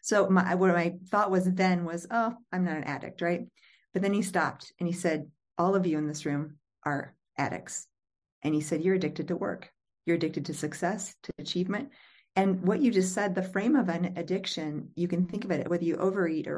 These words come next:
overspend or do drugs or alcohol or you work too much, or all those things are just ways that we numb out the difficult emotions and the trauma that we don't want to feel.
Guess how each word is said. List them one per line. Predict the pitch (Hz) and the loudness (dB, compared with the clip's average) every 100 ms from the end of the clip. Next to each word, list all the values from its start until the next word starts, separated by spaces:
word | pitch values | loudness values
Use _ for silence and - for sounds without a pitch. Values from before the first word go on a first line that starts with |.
| 170 | -2
overspend | 185 190 185 - 151 156 - | -2 -2 -4 -6 -6 -4 -4
or | 151 | -4
do | 147 196 | -2 -2
drugs | 185 147 151 | 0 -2 -2
or | 170 180 | -2 0
alcohol | 185 160 - 170 151 - | 0 -2 -2 -2 -2 -4
or | 156 | -4
you | 165 190 | -2 0
work | 196 196 | -2 -4
too | 175 | -6
much, | 156 156 147 - | -6 -6 -8 -8
or | - 160 180 - - _ | -4 -4 -6 -16 -20 _
all | 190 233 | 2 4
those | 220 208 | 2 2
things | 175 | 0
are | 170 | 0
just | 165 - | -2 -4
ways | 156 165 185 | 0 2 2
that | 185 | 0
we | 160 | -2
numb | 160 165 180 185 | -4 -2 0 0
out | 156 156 - - | -2 -4 -6 -8
the | 160 | -2
difficult | 170 175 170 151 - | 0 0 -2 -4 -4
emotions | 160 147 165 170 160 | -4 -2 -2 -4 -2
and | 143 | -2
the | 139 | -4
trauma | - 160 147 | -4 -4 -2
that | 147 | -2
we | 143 | -2
don't | 143 147 | 0 -2
want | 135 | -4
to | 139 | -8
feel. | - 151 139 | -2 0 -2